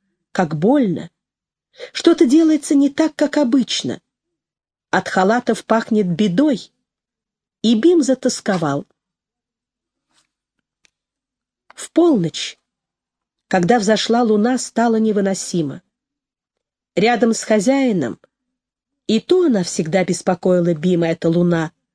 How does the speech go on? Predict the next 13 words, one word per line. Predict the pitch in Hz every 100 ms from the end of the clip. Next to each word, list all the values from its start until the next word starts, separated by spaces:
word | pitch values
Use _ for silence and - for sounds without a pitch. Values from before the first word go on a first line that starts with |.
| _ _ _ _ _ _ _ _ _
У | 170
неё | 185 190 262
глаза | 226 262 262 202 254
есть. | 285 294 220 - - _ _ _ _ _ _ _ _ -
Она | 175 233
смотрит | 262 220 247 330 339 285
этими | 285 285 247 254 - _
мёртвыми | 220 277 240 - 233 226
глазами, | 220 240 214 247 185 139 - _ _ _ _ _ _ -
светит | - - 247 311 269 240
мёртвым | 208 285 294 269 247
холодным | 220 214 254 226 196
светом, | - 180 302 311 180